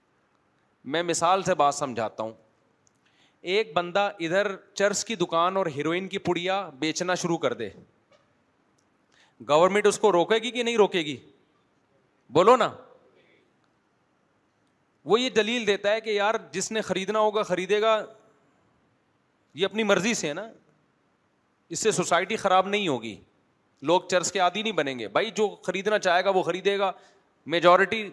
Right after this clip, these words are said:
نہیں خریدے گی۔ میں نے فلاں علاقے میں چرس کی دکان کھولی تھی، کسی نے بھی نہیں خریدی مجھ سے چرس۔ یہ دلیل مان لو گے آپ؟ آپ بولو گے، "بھائی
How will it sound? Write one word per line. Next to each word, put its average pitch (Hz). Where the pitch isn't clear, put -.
نہیں 147
خریدے 175
گی۔ 180
میں 156
نے 202
فلاں 196
علاقے 214
میں 202
چرس 175
کی 208
دکان 180
کھولی 185
تھی، 240
کسی 214
نے 240
بھی 247
نہیں 220
خریدی 160
مجھ 156
سے 147
چرس۔ 135
یہ 185
دلیل 190
مان 196
لو 262
گے 277
آپ؟ 190
آپ 208
بولو 226
گے، 254
"بھائی 202